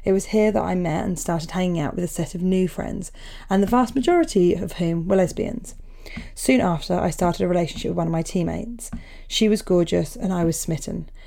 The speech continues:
However, these feelings were marred by the fact that I knew how my parents felt. I knew I could never be truly happy knowing how disappointed and sad I'd made them.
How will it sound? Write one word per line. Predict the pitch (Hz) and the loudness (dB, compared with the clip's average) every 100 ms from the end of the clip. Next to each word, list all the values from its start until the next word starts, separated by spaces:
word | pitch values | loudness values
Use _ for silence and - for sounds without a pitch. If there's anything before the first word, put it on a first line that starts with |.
| - | -2
However, | - 202 196 | 4 6 6
these | 214 220 | 4 2
feelings | - 196 190 | 2 2 0
were | 190 | 0
marred | 190 160 160 156 - - - | 0 0 -2 -4 -12 -18 -8
by | 180 | -2
the | 170 | -2
fact | 160 170 160 | -2 -4 -2
that | - | -4
I | 185 | -2
knew | 180 175 175 | 0 0 0
how | 165 | 0
my | 175 | 0
parents | 175 185 180 156 - | 0 0 -2 -2 -6
felt. | - 113 - - - | -8 -10 -10 -12 -6
I | 196 | 2
knew | 196 208 | 4 6
I | 196 | 4
could | - 190 | 0 0
never | 190 208 | 2 2
be | 180 | 0
truly | 170 - 220 208 | -2 0 2 2
happy | 156 165 170 | -2 -6 -4
knowing | 170 170 156 | -4 -4 -4
how | 165 | -4
disappointed | 156 185 - 175 165 - | -2 -2 -2 -2 -4 -4
and | 170 | -4
sad | 156 156 156 | -4 -6 -4
I'd | 160 | -4
made | 170 160 143 | -4 -4 -6
them. | 170 175 | -8 -10